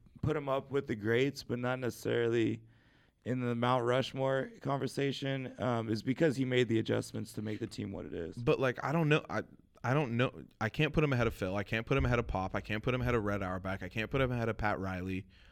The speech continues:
Speaker 2: Um, I can't put him ahead. I'm trying to think of other.
Speaker 1: Yeah, there, and there, see, that's the thing is, like, there's a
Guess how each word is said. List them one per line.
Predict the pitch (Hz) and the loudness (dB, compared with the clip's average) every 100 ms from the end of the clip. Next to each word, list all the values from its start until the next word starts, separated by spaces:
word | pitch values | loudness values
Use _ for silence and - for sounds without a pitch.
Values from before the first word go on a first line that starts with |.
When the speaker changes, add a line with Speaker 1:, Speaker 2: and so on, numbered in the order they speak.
| - _ - - - _ | -20 _ -20 -20 -20 _
Speaker 2:
Um, | 107 104 98 95 92 87 95 - - _ _ - | -2 0 0 -2 -4 -6 -10 -14 -20 _ _ -8
I | 110 | -4
can't | 120 113 | -2 -2
put | - 123 | 2 2
him | 120 | 2
ahead. | 110 107 104 104 95 - - - | 2 2 2 -2 -8 -14 -18 -10
I'm | 101 | -6
trying | 113 110 | 0 0
to | |
think | 104 110 | 0 -2
of | 101 95 - | -4 -8 -6
other. | - 104 101 101 101 - _ _ _ _ _ - | -2 0 0 0 -4 -10 _ _ _ _ _ 2
Speaker 1:
Yeah, | 202 180 175 | 6 6 6
there, | 180 190 | 4 2
and | 156 165 | 2 2
there, | 190 | 2
see, | 151 185 185 | -2 -6 0
that's | 170 185 - | 2 0 -4
the | |
thing | - 160 165 135 | -4 -2 -2 -4
is, | 113 127 | -4 -2
like, | 120 117 110 | -2 -2 -2
there's | 147 139 | -2 0
a | 123 | -6